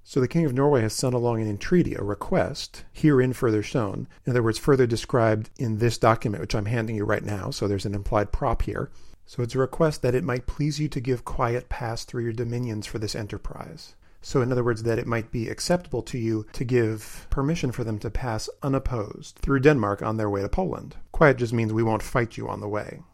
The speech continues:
And dominions means kingdom or land. The enterprise is the war against Poland, but they have to go through Denmark to get there. On such regards, on such terms, in other words, of safety and allowance. Allowance is just another word for permission,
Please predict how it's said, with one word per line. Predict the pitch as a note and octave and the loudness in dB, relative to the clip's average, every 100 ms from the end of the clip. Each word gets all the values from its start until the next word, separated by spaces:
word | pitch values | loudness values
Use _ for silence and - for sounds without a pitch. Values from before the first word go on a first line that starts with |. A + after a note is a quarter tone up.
| _ | _
And | D3+ | -2
dominions | C#3+ D3 C3+ A#2 | 2 4 4 2
means | A2+ G#2+ G#2 | -2 -4 -6
kingdom | - A2 G2+ G2 - | -6 -4 -6 -8 -6
or | - | -6
land. | - - - | -6 -8 -6
The | A#2 | 0
enterprise | C3 C3+ A2+ A2 G2 G2 - | 0 0 -2 -2 -4 -6 -8
is | G#2+ G#2 | -10 -8
the | |
war | G2+ G2+ | -4 -2
against | F#2+ G2+ - | -2 -6 -8
Poland, | - C2 - G#2+ | -6 -4 -6 -6
but | A2+ | -4
they | G#2 | -4
have | - B2+ - | -2 -4 -4
to | |
go | A2 G2 | -4 -2
through | A2+ | -4
Denmark | G2+ A2+ G2+ - - | -4 -4 -4 -8 -8
to | |
get | A#2 A2 - | -4 -4 -6
there. | - - _ _ | -16 -18 _ _
On | C3+ | -4
such | B2+ D#3 C3+ | 0 0 2
regards, | A#2+ A#2 C#3 G#2 G#2 | 0 4 6 4 0
on | A2 | -4
such | A2+ A2+ - - | -2 -4 -4 -8
terms, | - D3 G#2+ G2 G2+ | -2 0 -2 -4 -10
in | |
other | G#2+ A#2 | -10 -8
words, | G#2+ G#2+ - - - - | -6 -8 -10 -18 -20 -10
of | C3+ A2 | -6 -4
safety | - C3+ A#2+ A#2+ | 4 4 4 0
and | G#2 | 0
allowance. | G2 G2+ G#2 - - | -2 -2 -4 -8 -2
Allowance | F#3 D#3+ C3 | 2 2 0
is | A#2 | -6
just | A2+ | -4
another | A#2+ A2 | -4 -2
word | G#2 G2+ | -2 -2
for | - | -4
permission, | - - G#2+ A2+ - - | -6 -4 -4 -6 -8 -12